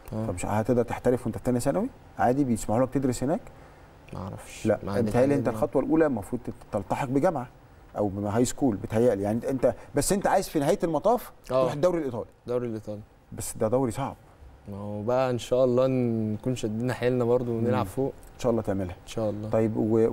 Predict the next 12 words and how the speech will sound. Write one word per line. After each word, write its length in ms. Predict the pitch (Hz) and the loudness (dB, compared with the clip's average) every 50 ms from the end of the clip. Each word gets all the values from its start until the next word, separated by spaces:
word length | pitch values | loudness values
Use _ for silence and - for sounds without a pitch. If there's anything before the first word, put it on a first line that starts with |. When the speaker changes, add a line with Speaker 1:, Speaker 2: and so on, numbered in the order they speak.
| 127 113 | 2 2
Speaker 2:
ومع 180 | 113 113 107 110 | 2 4 2 4
المنتخب 500 | 117 120 113 107 - 151 - 135 107 117 | 2 2 2 2 0 0 0 -2 -2 -2
نفسك 260 | 131 - - 120 - | -4 -2 -4 -6 -6
تحقق 360 | - - - 92 90 117 107 | -4 -4 -2 0 0 0 -2
ايه؟ 200 | - 95 90 82 85 - - - - - - - - - - - - - - | -2 -6 -6 -6 -8 -14 -18 -20 -20 -20 -20 -20 -20 -20 -20 -20 -20 -16 -4
خلي 100 | - 104 | 0 0
Speaker 1:
كأس 100 | 117 110 | 2 2
Speaker 2:
بالك 80 | 120 123 | 2 0
Speaker 1:
العالم. 160 | 113 110 107 | 0 0 -2
Speaker 2:
برضه 120 | 107 104 107 - - | -4 -4 -8 -12 -10
كأس 160 | - 98 - | -10 -8 -6
العالم، 200 | 98 87 87 85 | -6 -6 -6 -8